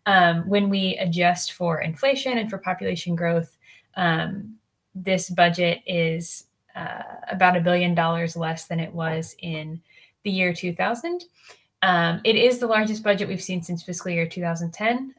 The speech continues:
uh, which is, you know, good news. Uh, that means we have some opportunities to maybe make some investments in Oklahomans. Um, but we also have to remember that, you know, Oklahoma sees ups and downs. We see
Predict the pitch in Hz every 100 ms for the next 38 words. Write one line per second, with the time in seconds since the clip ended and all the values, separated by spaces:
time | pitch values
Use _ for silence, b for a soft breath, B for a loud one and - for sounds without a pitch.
0 | - 175 165 165 165 156 160 190 165 170
1 | - - 190 185 196 208 - 170 156 160
2 | 170 165 165 165 170 - 156 156 165 -
3 | - 160 160 160 - - 262 254 247 247
4 | - 190 170 160 156 165 160 - - 165
5 | 160 143 - 226 240 233 233 220 226 226
6 | 220 226 226 220 B B B B - 180
7 | 170 - - - _ _ _ _ _ _
8 | - - 202 196 190 185 - _ _ _
9 | _ _ 202 208 202 202 175 185 175 165
10 | 165 160 156 - 165 160 180 - 175 175
11 | 170 160 165 - 170 165 - - - 185
12 | 214 220 208 185 180 - 165 156 160